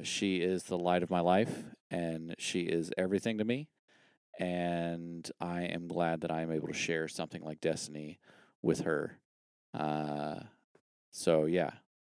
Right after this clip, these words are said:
Thank you for sticking with me for the last twelve years. Uh,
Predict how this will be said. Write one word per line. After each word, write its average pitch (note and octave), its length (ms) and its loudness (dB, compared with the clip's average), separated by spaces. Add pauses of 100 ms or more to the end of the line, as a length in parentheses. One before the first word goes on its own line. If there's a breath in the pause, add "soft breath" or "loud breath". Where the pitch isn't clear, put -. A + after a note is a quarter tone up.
(360)
Thank G2+ 220 2
you G#2 140 6
for F#2 340 8
sticking - 440 2
with G2+ 200 6
me G2 140 2
for G2+ 100 2
the F#2+ 60 4
last G2 320 6
twelve G2 340 6
years. F#2 520 6 (580 soft breath)
Uh, D#2+ 720 2